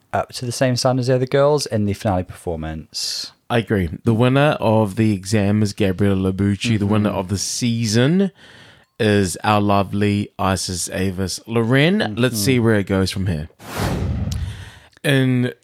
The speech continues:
Speaker 2: true finale fashion, we are
Speaker 1: Yeah.
Speaker 2: going to be listening to the final lip sync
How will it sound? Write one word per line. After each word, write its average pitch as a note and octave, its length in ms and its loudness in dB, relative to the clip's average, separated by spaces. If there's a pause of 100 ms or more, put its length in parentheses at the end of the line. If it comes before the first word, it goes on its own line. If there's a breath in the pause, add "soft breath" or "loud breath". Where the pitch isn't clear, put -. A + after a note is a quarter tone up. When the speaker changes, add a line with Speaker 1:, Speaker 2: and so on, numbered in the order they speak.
Speaker 2:
true B2+ 800 0
finale G2+ 460 0
fashion, F#2+ 560 -2
we F3+ 100 2
are F#3+ 140 4
Speaker 1:
Yeah. D3+ 120 2
Speaker 2:
going A2+ 260 2
to A#2 120 0
be G2+ 500 2
listening C#3 480 2
to - 100 -6
the B2 80 0
final G#2+ 320 2
lip F#2 180 0
sync G#2 400 -2